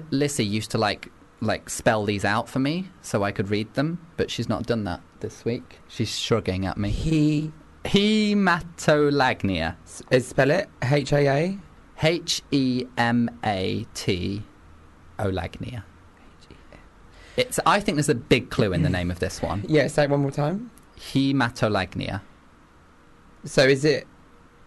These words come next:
Speaker 2: oh, God, this could go one or two ways. Is it anything to do with hermaphrodite? Hermaphrodite? Hermaphrodite? Is that how you pronounce it?
Speaker 1: Um, it isn't.
Speaker 2: No. What about,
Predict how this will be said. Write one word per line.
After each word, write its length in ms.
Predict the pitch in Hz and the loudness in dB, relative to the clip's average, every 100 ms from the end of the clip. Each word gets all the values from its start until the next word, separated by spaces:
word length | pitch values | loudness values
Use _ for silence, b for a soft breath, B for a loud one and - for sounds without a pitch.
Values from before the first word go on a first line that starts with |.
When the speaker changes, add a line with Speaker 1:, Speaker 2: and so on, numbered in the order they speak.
| - - | -20 -16
Speaker 2:
oh, 580 | 139 143 78 - 76 - | -14 -14 -14 -14 -16 -12
God, 140 | 131 | -10
this 160 | 123 113 | -8 -10
could 80 | 120 | -8
go 200 | - 135 | -4 -2
one 260 | 120 113 117 | 0 0 0
or 60 | |
two 160 | 107 123 | -2 -4
ways. 340 | 123 123 - - - - - - - - - | -2 -4 -8 -14 -20 -20 -20 -20 -20 -8 2
Is 100 | 143 | 4
it 60 | 160 | 6
anything 340 | 156 160 147 | 4 4 0
to 80 | - | 2
do 120 | 143 | 4
with 160 | 135 135 | 4 4
hermaphrodite? 720 | 123 127 127 - - 127 - | 2 2 2 -2 -4 -4 0
Hermaphrodite? 640 | 123 135 131 156 185 240 123 | 0 0 0 0 0 -2 -4
Hermaphrodite? 460 | 156 175 - - | -4 -2 -2 -2
Is 40 | 143 | 0
that 40 | |
how 40 | 151 | 0
you 60 | |
pronounce 260 | 160 185 196 | 0 -2 -2
it? 140 | - | 2
Speaker 1:
Um, 500 | 127 127 123 120 - B B - - | 4 4 4 2 -2 B B -14 -2
it 160 | 117 - - | -2 -2 0
isn't. 600 | 117 104 151 - - - | 0 2 -2 -2 -12 -8
Speaker 2:
No. 460 | 123 120 113 120 160 165 - - - - - - - - - - | -2 2 2 2 -2 -6 -20 -20 -20 -20 -20 -20 -20 -20 -20 -2
What 140 | 117 | 0
about, 540 | 127 135 127 123 120 | 4 4 6 4 2